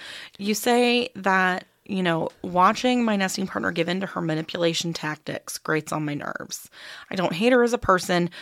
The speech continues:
but her actions have eroded my trust in her." So you have some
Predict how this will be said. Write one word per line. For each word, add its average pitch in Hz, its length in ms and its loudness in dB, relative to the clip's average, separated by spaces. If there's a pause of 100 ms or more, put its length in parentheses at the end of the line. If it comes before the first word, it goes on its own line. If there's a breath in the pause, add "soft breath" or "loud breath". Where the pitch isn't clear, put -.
(200 loud breath)
but - 120 -6
her - 140 4
actions 175 460 2
have 175 80 -8
eroded 156 340 -2
my 151 140 -4
trust - 360 -4
in - 100 -12
her." - 220 -12 (680 loud breath)
So 185 520 6 (1300)
you 226 460 2
have 226 460 0
some 170 760 -2